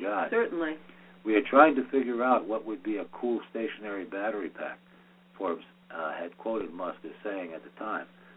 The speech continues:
Speaker 1: "Some will be like the Model S pack, some like something flat, five inches off the wall, wall mounted with a beautiful cover and an integrated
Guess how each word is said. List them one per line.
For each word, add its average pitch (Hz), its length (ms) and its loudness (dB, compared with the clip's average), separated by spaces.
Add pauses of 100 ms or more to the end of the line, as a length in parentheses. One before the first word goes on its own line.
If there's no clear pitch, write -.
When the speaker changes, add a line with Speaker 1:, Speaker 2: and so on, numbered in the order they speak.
(200)
Speaker 1:
"Some 143 160 10
will 131 120 4
be 117 180 2
like 110 260 2
the 98 80 -8
Model 101 420 -2 (220)
S 110 160 -2 (140)
pack, 82 280 -2 (480)
some 107 220 -2
like 92 260 -2 (180)
something 107 540 -6 (160)
flat, 107 400 4
five 101 260 -6
inches 92 300 -8
off 95 240 -2
the 85 80 -10
wall, 95 440 -4 (600)
wall 101 220 -2
mounted 95 500 -6
with 85 140 -2
a 82 100 -2
beautiful 98 360 -6
cover 92 440 -2
and 85 220 -10
an 85 60 -14 (100)
integrated 90 560 -6